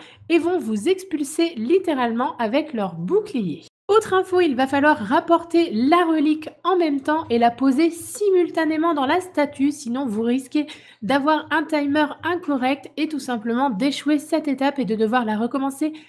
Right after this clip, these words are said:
complètement. Donc l'idée c'est très simple, le premier joueur arrivé sur place attend le second,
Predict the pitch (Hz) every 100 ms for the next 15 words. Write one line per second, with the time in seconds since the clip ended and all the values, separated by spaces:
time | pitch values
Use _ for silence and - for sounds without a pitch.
0 | _ - 381 392 302 294 247 254 - -
1 | - 247 294 294 330 320 359 - 285 -
2 | 277 311 285 220 302 359 330 311 311 285
3 | 320 311 - 311 302 285 302 294 302 302
4 | 277 285 294 - 262 269 302 311 220 262
5 | 392 392 285 233